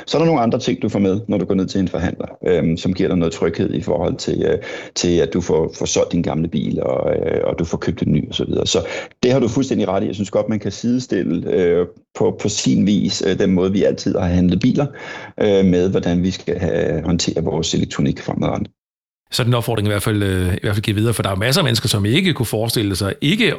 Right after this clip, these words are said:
Speaker 2: at, øh, sælge den brugte bil med, når de køber en, øh,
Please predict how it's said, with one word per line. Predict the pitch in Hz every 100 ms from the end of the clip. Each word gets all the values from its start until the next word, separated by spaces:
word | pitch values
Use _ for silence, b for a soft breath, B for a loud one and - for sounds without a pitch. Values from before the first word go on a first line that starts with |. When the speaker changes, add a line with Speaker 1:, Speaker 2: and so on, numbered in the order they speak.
| 117
Speaker 2:
at, | 104 90 B B B
øh, | 139
sælge | - 127 110
den | 110 110 - 127
brugte | 123 123 131
bil | - 117
med, | 101 101 107 -
når | 117
de | 104
køber | 101 92 92
en, | 98
øh, | 95